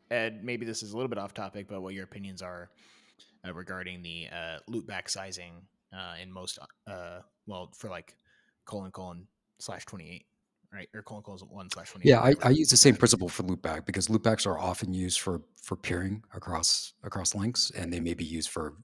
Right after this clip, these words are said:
Speaker 2: you know, tunnel termination, and so they end up needing to get propagated everywhere. So
Speaker 1: Mm-hmm.
Speaker 2: if you are having the same structural T cam problem, or you think you might have it, uh, doing sixty-four for loopbacks doesn't hurt you either. Um, and the reality is, is that it,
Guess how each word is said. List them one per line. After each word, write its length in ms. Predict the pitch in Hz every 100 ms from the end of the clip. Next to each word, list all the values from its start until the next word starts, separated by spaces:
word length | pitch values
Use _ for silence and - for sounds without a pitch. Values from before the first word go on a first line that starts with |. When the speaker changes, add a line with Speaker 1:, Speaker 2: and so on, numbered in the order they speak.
| _
Speaker 2:
you 120 | 110 85
know, 120 | 78
tunnel 260 | - 80
termination, 560 | 82 76 78 76 - 82
and 140 | 85
so 100 | -
they 140 | 78 80
end 160 | 80
up 80 | 78 -
needing 300 | 104 85 85
to 60 | 85
get 140 | -
propagated 460 | - 80 - 92 101
everywhere. 400 | 107 117 127 151 - - - - _
So 200 | - 107
Speaker 1:
Mm-hmm. 300 | 98 95 98
Speaker 2:
if 240 | 110 - 117
you 240 | 104 95
are 160 | 95 -
having 340 | - 101 123
the 80 | 120
same 240 | - 113
structural 380 | - 110 - 101
T 160 | - 101
cam 200 | 90 80
problem, 440 | 82 78 85 95 _ _ _
or 160 | - 85
you 140 | 76
think 380 | - - 107 -
you 60 | 92
might 220 | 76 76
have 180 | 76 -
it, 140 | 76 _ - - _ _ -
uh, 140 | 87
doing 240 | 85 135 131
sixty-four 400 | 139 127 127 123
for 160 | 120
loopbacks 400 | 113 131 90 -
doesn't 180 | - 101
hurt 160 | 110 110
you 160 | 117
either. 380 | 131 95 73 - _ _ _ _ _
Um, 440 | 107 92 92 95 - _ _ _ _ -
and 200 | 107 104
the 40 |
reality 440 | 120 160 135 101 101
is, 120 | 92
is 100 | 92
that 220 | 90 87
it, 180 | 101